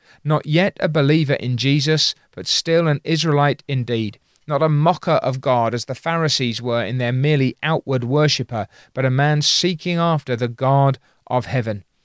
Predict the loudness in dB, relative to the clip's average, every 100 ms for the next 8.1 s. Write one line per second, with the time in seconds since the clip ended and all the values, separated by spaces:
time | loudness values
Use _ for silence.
0 | _ -16 -10 -2 2 4 2 2 2 4
1 | 2 0 0 0 -2 -8 -2 0 4 6
2 | 6 6 2 2 4 6 6 6 4 0
3 | _ -6 -6 0 2 4 4 2 0 -6
4 | -2 0 0 0 -2 -2 -2 -2 -8 _
5 | -20 -4 0 2 2 2 2 0 0 0
6 | 0 -2 -6 -2 -2 -2 _ -4 -2 -4
7 | -8 -2 0 0 0 0 -2 -4 -2 -2
8 | -6